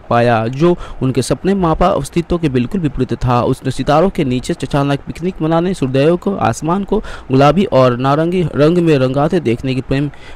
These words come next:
प्रति प्रेम की खोज की। ये सब इसलिए क्योंकि उसने उसे इस सरल क्षणों में सुंदरता दिखाई। हालांकि इलारा दिल से एक वैज्ञानिक बनी रही, उसने उनके बंधाओं का विश्लेषण किया, जिस तरह से उसका दिल थोड़ा तेज धड़कता था जब वो उसका हाथ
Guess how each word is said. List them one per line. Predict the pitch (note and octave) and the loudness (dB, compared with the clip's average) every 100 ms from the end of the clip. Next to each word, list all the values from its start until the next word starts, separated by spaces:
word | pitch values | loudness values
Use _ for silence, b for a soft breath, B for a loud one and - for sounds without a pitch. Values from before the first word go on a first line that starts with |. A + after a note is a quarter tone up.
| B | B
प्रति | C3 C#3 G3+ | 0 2 0
प्रेम | - C#3+ B2+ | 4 2 2
की | - | -2
खोज | - C3+ B2 | -2 0 -2
की। | - B2+ | 0 0
ये | C#3+ F3 | 4 2
सब | - D#3 | 2 0
इसलिए | C3 D3+ G#3 | 0 2 2
क्योंकि | E3+ C#3 C3+ | 2 2 2
उसने | B2 C3+ | 0 0
उसे | B2+ B2 - | 0 0 0
इस | C#3 C#3 | 0 -2
सरल | B2+ C#3+ E3+ | 0 2 2
क्षणों | E3 - B2+ B2+ | 0 -2 -2 0
में | B2+ A#2+ | 0 0
सुंदरता | C3 C3 B2+ F#3 | 0 0 2 2
दिखाई। | D3 - B2 B2 A#2 | 0 0 2 2 2
हालांकि | B2 D3+ E3+ E3+ | 2 2 2 2
इलारा | C3+ C3 D#3+ | 2 4 4
दिल | C#3+ B2+ | 2 -2
से | - C3+ | 0 0
एक | A#2+ B2 | 0 0
वैज्ञानिक | B2+ A#2+ D3+ F#3 - | 0 2 0 0 0
बनी | D3 E3 | 0 2
रही, | E3+ G3 F#3 B B | 4 2 0 B B
उसने | C3+ C#3 | -4 0
उनके | B2+ B2+ C3 | 0 0 0
बंधाओं | A#2 B2+ C3+ D#3+ F#3+ | 0 0 4 4 4
का | G3+ | 2
विश्लेषण | F#3 D3+ C3 B2+ F#3+ | 0 2 0 2 -2
किया, | F#3+ G3 C3+ | 0 -2 4
जिस | C3+ - | 2 4
तरह | C3 - - - D3+ F#3 | 0 0 -10 -2 2 4
से | F#3+ | 4
उसका | - C#3+ | 2 2
दिल | C3 F3 | 2 0
थोड़ा | - C3 C3 | 2 4 4
तेज | A#2+ C#3 D#3+ E3+ - B - | 2 2 2 2 -10 B -2
धड़कता | C3 C3+ F3+ | 0 2 2
था | F3+ G3+ | 2 4
जब | D3+ C3 A#2+ A2+ | 4 4 2 0
वो | A#2+ B2 | 2 2
उसका | A#2+ - A2 | 2 0 -2
हाथ | A#2 | 2